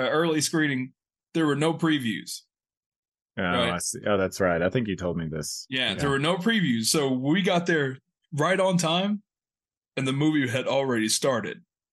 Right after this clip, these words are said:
Speaker 1: I was, like, so annoyed. So that first,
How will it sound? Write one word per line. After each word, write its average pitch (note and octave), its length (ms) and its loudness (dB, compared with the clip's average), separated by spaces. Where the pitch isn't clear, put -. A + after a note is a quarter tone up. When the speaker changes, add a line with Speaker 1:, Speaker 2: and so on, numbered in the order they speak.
Speaker 1:
I B2+ 180 -2
was, C3+ 260 0
like, B2 220 0
so E3+ 680 4
annoyed. C3+ 520 0
So A#2 160 0
that C#3 140 2
first, D3 440 2